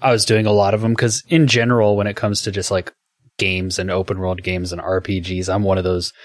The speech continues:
I like checking the boxes and working my way down the list and just accomplishing these goals. But I remember towards the end of my, my playthrough, for a couple different reasons, just mainlining the game.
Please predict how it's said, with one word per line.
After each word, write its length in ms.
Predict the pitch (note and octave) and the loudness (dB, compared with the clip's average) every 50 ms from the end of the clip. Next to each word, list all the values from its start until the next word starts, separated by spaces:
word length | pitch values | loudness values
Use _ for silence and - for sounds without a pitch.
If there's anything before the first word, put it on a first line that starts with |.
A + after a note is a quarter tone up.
| - - - - - - _ _ _ | -20 -20 -20 -20 -20 -20 _ _ _
I 120 | - G#2+ | -2 2
like 200 | G2+ G2+ G2+ F#2+ | 2 2 2 2
checking 400 | - - - G#2+ - - G#2 G2 | 0 2 2 0 -2 0 -2 0
the 80 | F#2+ F#2+ | 0 0
boxes 520 | F#2 G2+ F#2 F#2 F2+ - - G#2+ G2 F2 | 2 2 0 0 0 -2 -2 -2 -2 -2
and 100 | F#2 F2+ | -2 -2
working 340 | F2+ F#2 F#2 - - F#2+ F#2 | -2 -2 -2 -2 -4 -4 -2
my 140 | F2+ F2+ F2+ | -2 0 2
way 200 | F2+ F2+ F2+ F2 | 2 2 2 2
down 260 | F2+ F#2+ F2 F#2 F2+ | 2 0 0 0 -2
the 80 | F2+ F2 | -2 -2
list 380 | E2+ F2 F2 F2+ - - - G2 | 0 0 2 2 0 -2 -2 -4
and 100 | F2+ F2 | -8 -8
just 260 | F2 - - - _ _ _ _ _ _ - | -8 -10 -10 -12 _ _ _ _ _ _ -4
accomplishing 760 | A#2+ - - - G2+ F#2+ F2+ - G2 - - - G2+ G2 G2 | -2 -2 0 0 0 0 2 2 2 2 2 0 0 -2 -2
these 200 | F#2+ G2 F#2 F2+ | -2 -4 -4 -4
goals. 480 | F#2 - G2+ G2 G2 G2 F#2+ G2 G2 - - - - - - - - - _ | 0 2 4 4 6 4 4 2 0 -2 -8 -14 -20 -20 -20 -20 -20 -4 _
But 160 | A#2+ G#2+ - _ _ - - | -2 -2 -2 _ _ -4 -2
I 100 | C#3 B2 | 0 0
remember 680 | B2+ C3 C3+ C3+ C3 C3 B2+ C3 B2 A#2 G#2+ - _ _ _ _ | 2 2 2 2 2 4 4 4 4 4 0 -2 _ _ _ _
towards 380 | - - C3+ B2+ A#2 A2 G2+ - | -4 0 2 2 2 2 0 -2
the 200 | - A2 - - | -4 -4 -2 0
end 240 | G#2+ G#2 G2+ G2+ G2+ | 0 0 0 2 0
of 160 | F#2+ F2 - | 0 -2 -2
my, 400 | G2 G2 F#2+ F#2 F2+ F2 F2 F#2+ - _ _ | -2 0 0 2 0 -2 -4 -6 -10 _ _
my 160 | C#3 A#2+ G2 | -2 -2 -2
playthrough, 680 | F#2+ - - A2 G2 G2 F#2+ - G#2 G2+ F#2 F2+ E2+ E2 - _ _ _ _ _ _ _ _ _ _ _ _ | -2 -2 -2 0 0 0 -2 -2 -2 0 2 0 0 -2 -6 _ _ _ _ _ _ _ _ _ _ _ _
for 220 | - - C#3 B2 A#2+ | -4 -2 0 0 0
a 40 | |
couple 320 | - - F3 F3 - D#3 C#3 | 0 0 0 2 2 2 0
different 400 | A2+ B2 A#2+ - A#2+ A#2 A2 G2+ | 2 0 -2 0 -2 -2 -2 0
reasons, 560 | G#2+ A2 A2 A2 G#2+ G2+ G2 F#2+ F#2+ - - - - - - - _ _ _ _ _ | 0 0 0 0 -2 -4 -6 -6 -6 -8 -8 -10 -18 -20 -20 -20 _ _ _ _ _
just 280 | - C3 A#2 - - B2+ | -2 0 0 0 0 0
mainlining 680 | A#2 A2+ A2+ A2 G#2+ G2+ G2 F#2+ F#2+ F#2 F#2 F#2 F2+ E2+ | 0 2 0 0 -2 -2 -2 0 0 0 -2 -4 -4 -6
the 60 | F2+ F2 | -6 -6
game. 440 | - F#2 F2+ F2 E2+ F2 F2 F2 | -4 -4 -4 -4 -4 -6 -8 -10